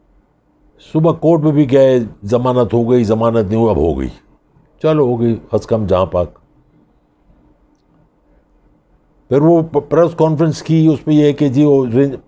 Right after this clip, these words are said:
वो पंडित थोड़ी तो शर्म कर ले, थोड़ी हया कर ले, अपनी नहीं कर,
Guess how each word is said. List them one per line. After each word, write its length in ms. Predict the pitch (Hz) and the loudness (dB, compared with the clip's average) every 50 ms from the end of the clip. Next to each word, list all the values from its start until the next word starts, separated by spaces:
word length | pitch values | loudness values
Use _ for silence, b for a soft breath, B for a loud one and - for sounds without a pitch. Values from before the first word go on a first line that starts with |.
| _ _ 117 | _ _ -8
वो 120 | 123 131 127 - _ _ _ _ - - _ _ _ - - - - _ - | -8 -8 -8 -8 _ _ _ _ -20 -20 _ _ _ -20 -20 -20 -18 _ -2
पंडित 320 | 139 143 151 156 175 165 - | -2 -2 0 0 -2 -4 -4
थोड़ी 340 | _ - 127 156 196 220 170 | _ -2 0 2 2 2 0
तो 120 | 190 165 | -2 -4
शर्म 360 | - - - 131 135 135 120 | -4 -2 -2 -2 -2 -2 -6
कर 140 | 104 - 117 | -4 -4 -2
ले, 200 | 117 117 117 110 | 0 0 0 -2
थोड़ी 480 | - - - - - 127 151 175 190 139 | -4 -10 -14 -4 -2 0 0 2 2 0
हया 280 | 107 107 120 120 113 | 2 0 0 0 0
कर 160 | - 110 107 | -2 -4 -4
ले, 180 | 104 104 101 104 | -2 -2 -2 -2
अपनी 480 | 107 - - 131 - - 156 180 185 170 | -4 -4 -8 -8 -6 -4 -2 0 0 2
नहीं 180 | 151 151 151 | 2 0 0
कर, 320 | - - 127 123 117 98 | 0 0 -2 -2 -2 -4